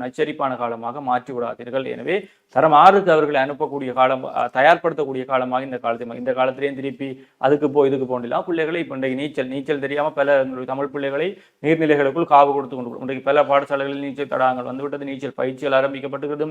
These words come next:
நீச்சல் போட்டிகள் இருக்கிறது. எனவே பிள்ளைகளுக்கு நீச்சலை பழகி கொடுக்கலாம், தற்காப்பு கலைகளை பழகி கொடுக்கலாம், ஏனைய விளையாட்டுகளிலே நீங்கள் அவர்களை ஈடுபடுத்தலாம். அப்படி பல்வேறுபட்ட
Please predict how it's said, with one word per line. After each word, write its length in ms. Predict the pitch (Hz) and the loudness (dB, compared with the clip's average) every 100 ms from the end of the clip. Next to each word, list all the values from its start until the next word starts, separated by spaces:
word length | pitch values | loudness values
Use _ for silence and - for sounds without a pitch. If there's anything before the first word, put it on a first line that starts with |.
| 151 _ _ 156 | -10 _ _ 0
நீச்சல் 280 | 165 165 - | 4 2 6
போட்டிகள் 400 | 165 165 170 160 | 4 4 2 2
இருக்கிறது. 260 | 156 156 151 | -2 -4 -4
எனவே 120 | 190 180 | -6 -4
பிள்ளைகளுக்கு 360 | 175 175 165 170 | -4 -4 -4 -6
நீச்சலை 280 | 170 156 147 | -2 -2 0
பழகி 180 | 139 135 | -2 -4
கொடுக்கலாம், 300 | 127 127 120 151 | -8 -10 -8 -6
தற்காப்பு 340 | 147 196 170 165 | 4 4 4 0
கலைகளை 260 | 151 147 135 | 0 0 -4
பழகி 180 | 131 123 | -6 -8
கொடுக்கலாம், 280 | 123 127 156 | -10 -10 -8
ஏனைய 180 | 190 180 160 | -4 -2 2
விளையாட்டுகளிலே 560 | 180 180 165 156 151 147 | 2 2 -4 -6 -6 -6
நீங்கள் 180 | 143 | -6
அவர்களை 220 | 135 135 139 | -6 -8 -6
ஈடுபடுத்தலாம். 520 | 165 147 135 135 131 _ _ _ | -6 -6 -10 -10 -12 _ _ _
அப்படி 160 | 170 226 226 | -2 0 0
பல்வேறுபட்ட 500 | 196 233 240 202 175 | 8 12 12 10 4